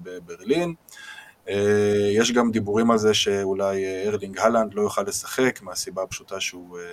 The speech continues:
צריך עדיין להימצא בבידוד, אחרי שהוא חזר מנורווגיה, מהמשחק של הנבחרת שבוטל נגד נבחרת ישראל. אם, אה, הסוגיה הזאת לא תיפתר עד יום שבת,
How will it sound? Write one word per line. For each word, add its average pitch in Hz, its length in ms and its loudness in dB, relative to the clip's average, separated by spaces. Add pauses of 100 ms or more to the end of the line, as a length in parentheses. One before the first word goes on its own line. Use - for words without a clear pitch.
(720)
צריך - 280 -8
עדיין 95 300 -8
להימצא 90 540 -8
בבידוד, 87 840 0
אחרי - 200 -8
שהוא - 180 -8
חזר 90 300 -10
מנורווגיה, 90 580 -4
מהמשחק 95 380 -10
של - 120 -16
הנבחרת 104 400 -6
שבוטל 90 400 -10
נגד 90 280 -14
נבחרת - 340 -16
ישראל. 127 400 0 (880)
אם, 120 280 4
אה, 104 580 0
הסוגיה 101 440 0
הזאת 107 240 2
לא 107 60 2
תיפתר 104 580 0
עד 101 180 0
יום 104 140 -2
שבת, 113 560 4